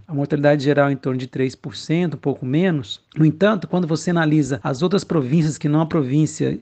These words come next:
onde está Wuhan, que é Hubei, nessa província de Wuhan, onde está Wuhan, a mortalidade é um pouco mais elevada, em torno de três a cinco por cento. Quando você tira esses dados de, de Wuhan, a mortalidade da China passa por em torno de um por cento também. Então, são dados muito conflitantes ainda.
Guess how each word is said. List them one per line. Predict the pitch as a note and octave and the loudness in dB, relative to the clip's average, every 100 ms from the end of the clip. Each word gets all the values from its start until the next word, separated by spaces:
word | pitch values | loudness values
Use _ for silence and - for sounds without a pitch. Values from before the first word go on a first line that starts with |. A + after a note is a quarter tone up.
| - | -4
onde | C#3+ B2+ | -2 -2
está | - B2+ | -2 -4
Wuhan, | - B2+ E3+ F3 | 0 2 2 0
que | - | -2
é | B2 | -6
Hubei, | A#2 A#2 E3 E3+ - | -4 2 2 2 -2
nessa | D3+ D3+ | -2 -2
província | E3 D#3 D3+ C3 | 0 2 2 2
de | B2 | -4
Wuhan, | C3+ D3 F#3+ D3 - F3+ | -2 0 0 -4 -8 -6
onde | C#3+ | -6
está | - B2+ | -2 -4
Wuhan, | C3 C#3+ E3 | 0 2 2
a | |
mortalidade | D#3 D3+ E3 D3 C3+ D3+ D#3+ D3+ D3 - | 2 2 2 2 4 2 2 0 -4 -4
é | |
um | C3+ | 0
pouco | D#3 E3 | 0 2
mais | D#3 D3+ | 2 4
elevada, | D#3+ D#3+ B2 C#3 C3 A#2+ | 4 2 2 0 0 -2
em | |
torno | C3+ C3 | -2 -4
de | A#2+ | -4
três | - C3 D3 D3 | -2 2 2 2
a | C#3 | -2
cinco | - D#3 D3+ | -4 -2 -2
por | - F3 | -4 -8
cento. | - D3 B2+ - - | -6 -4 -6 -8 -8
Quando | D#3 D#3 | -2 0
você | E3 | 0
tira | - F#3+ G3 F3 - - | 0 2 4 2 0 -10
esses | D3 C3+ | -10 -8
dados | B2 C3 C3 | -2 0 0
de, | A#2+ D3 | -4 -10
de | A#2 A#2+ | -8 -8
Wuhan, | A#2+ B2+ E3+ G3+ _ - | -6 -2 -2 -2 _ 0
a | |
mortalidade | D3+ C#3+ D3+ D3+ D3 C#3 | 0 4 4 4 2 2
da | C#3+ | -2
China | A#2+ - D#3+ D3 | -4 -2 -2 0
passa | D3+ D#3+ | 0 -2
por | D#3 | -4
em | D3+ | -4
torno | D#3 D3+ | 0 0
de | C3+ B2+ | -2 -2
um | D#3+ | -2
por | D#3 E3+ | -2 -6
cento | - D#3 D3 - | -2 0 0 -2
também. | C3+ A#2 A2+ A2 _ | -10 -8 -8 -10 _
Então, | D#3 C3+ D#3 E3 F#3 F#3 - | -8 -2 0 2 2 0 -4
são | - D3+ | -2 0
dados | D3 D3 D3+ C3 | 2 4 2 0
muito | D3 D#3+ | -4 -4
conflitantes | - E3+ F#3+ - F3 D#3+ E3+ | -4 -6 -6 -4 -2 -2 -2
ainda. | F3+ D3 C3 A2+ | -2 0 -2 -6